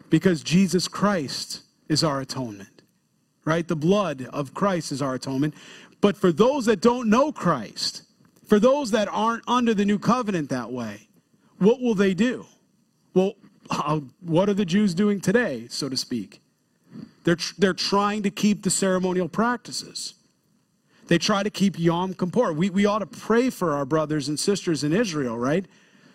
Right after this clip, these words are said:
Think about this, and this is something hopefully that'll, will cause you to really want to pray for our brothers and sisters in Israel. According to the law, and we're gonna go through the ceremonial practices,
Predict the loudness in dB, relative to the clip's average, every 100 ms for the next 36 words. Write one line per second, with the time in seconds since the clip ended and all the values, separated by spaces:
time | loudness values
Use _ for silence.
0 | _ _ _ _ -20 -20 _ -2 0 0
1 | 0 0 -2 -4 -8 -2 0 0 -2 -2
2 | 0 0 -2 0 0 0 -4 _ -12 -4
3 | -4 -2 -2 -4 -6 -2 2 2 2 -2
4 | -2 -4 -4 -6 -8 -4 -4 -4 -4 -4
5 | -2 -2 -4 -4 -8 -10 -10 -8 -6 -6
6 | -8 -12 -18 -18 -14 -8 -8 -2 0 0
7 | 0 -2 0 0 2 0 0 -2 -4 0
8 | 0 0 0 0 0 -2 -2 0 0 0
9 | 0 -2 -2 -2 -4 -4 -8 -8 -6